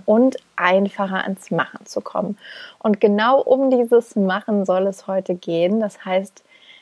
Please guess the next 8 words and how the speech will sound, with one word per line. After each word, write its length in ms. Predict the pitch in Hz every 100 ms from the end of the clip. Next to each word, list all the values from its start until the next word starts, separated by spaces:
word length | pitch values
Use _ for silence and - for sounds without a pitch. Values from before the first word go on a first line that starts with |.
| _ _
Dinge, 600 | 202 190 254 285 277 294 - _ _ _ _ _ -
ja, 320 | 208 190 - -
oder 200 | 202 202
alles, 320 | - 220 226 -
was 180 | 208
sich 100 | 208
darum 340 | - 202 196 190
dreht, 480 | 208 196 214 240